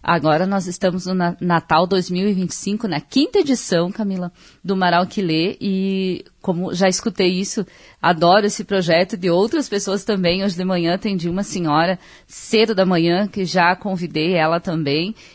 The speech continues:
e vai vir com a família. Então vai ser dia vinte, vinte de dezembro,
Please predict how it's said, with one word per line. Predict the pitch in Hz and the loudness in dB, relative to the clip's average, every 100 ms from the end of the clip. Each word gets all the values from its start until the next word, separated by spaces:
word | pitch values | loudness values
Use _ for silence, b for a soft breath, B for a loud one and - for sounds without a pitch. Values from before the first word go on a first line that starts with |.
| B | B
e | 208 202 180 | 0 0 2
vai | 196 | 2
vir | 190 180 180 | 2 0 -2
com | 196 | -2
a | 185 | 0
família. | 185 214 214 170 143 - b b | 0 -2 -2 -2 -6 -10 b b
Então | 170 170 | -2 0
vai | 170 | 0
ser | - 147 | -4 -4
dia | 151 147 | -2 -4
vinte, | 135 156 151 160 - 294 - _ _ _ _ | -4 -4 -4 -4 -2 -2 -4 _ _ _ _
vinte | - 170 180 180 | -8 -4 -4 -6
de | 165 | -10
dezembro, | 147 143 135 139 151 202 | -6 -6 -4 -4 -2 -4